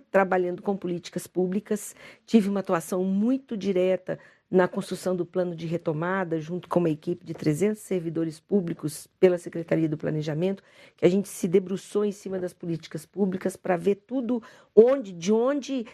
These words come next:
faz-, onde fazer contingenciamento de recursos pra atender as demandas da saúde,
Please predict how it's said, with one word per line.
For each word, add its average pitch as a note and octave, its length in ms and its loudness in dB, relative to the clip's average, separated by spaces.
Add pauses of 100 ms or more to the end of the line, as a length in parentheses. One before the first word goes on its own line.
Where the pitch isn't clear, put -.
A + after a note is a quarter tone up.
faz-, F#3+ 340 4
onde C4+ 220 2
fazer A3+ 240 -2
contingenciamento F#3 1040 -2
de E3 160 -2
recursos G#3+ 680 -4
pra G3 220 2
atender F3+ 400 0
as F3 100 0
demandas E3 400 -6
da D#3 140 2
saúde, G3 720 -2